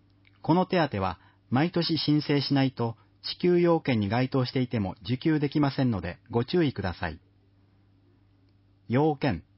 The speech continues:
七月一日現在、市内に居住で、次の一から三、いずれかに該当し、障害者本人及び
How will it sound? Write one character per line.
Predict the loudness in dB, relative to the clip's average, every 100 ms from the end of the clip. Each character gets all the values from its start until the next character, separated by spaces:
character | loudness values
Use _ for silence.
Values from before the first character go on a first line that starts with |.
| _ _ _ _ _ _ _ _ _ _ -12
七 | -4 0
月 | 0 0 -4
一 | -2
日 | -2 0
現 | 2 2
在、 | 0 -4 -10 _ _ -12
市 | -2 2
内 | 4
に | 2
居 | 0 -2
住 | -2 -2
で、 | -2 -6 -10 _ _ _ -8 -2
次 | 2 2
の | 0 _ -10
一 | -6 -4
か | -2 -2
ら | -4 -4
三、 | -4 -4 -8 -4
い | 0
ず | 2
れ | 2
か | 2
に | 2
該 | 0 0
当 | -2
し、 | -2 -6 -8 _ _ _ _ _
障 | -2 2 4 4
害 | 4
者 | 2 0
本 | 0 2 4
人 | 4 0 -4 _ -4
及 | 0 2
び | 0